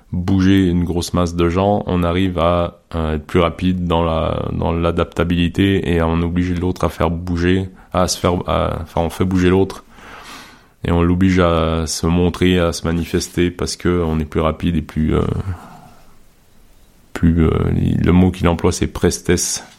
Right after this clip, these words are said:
On a plus de prestesse, on a plus de rapidité, quoi. Chapitre six, vide et plein. Euh,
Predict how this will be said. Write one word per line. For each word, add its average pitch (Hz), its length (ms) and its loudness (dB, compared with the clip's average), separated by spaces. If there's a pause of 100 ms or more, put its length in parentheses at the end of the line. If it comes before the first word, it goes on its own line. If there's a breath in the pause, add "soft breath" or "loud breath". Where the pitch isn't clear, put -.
On 101 60 -4
a - 20 -4
plus 90 240 -4
de 87 80 4
prestesse, - 720 -2
on - 120 -2
a - 80 -2
plus 85 240 -6
de 92 80 2
rapidité, - 580 -2
quoi. 92 240 -6 (1700 loud breath)
Chapitre 117 380 0
six, - 400 0
vide 110 240 2
et 110 60 4
plein. 104 320 0 (2750 loud breath)
Euh, 95 1080 4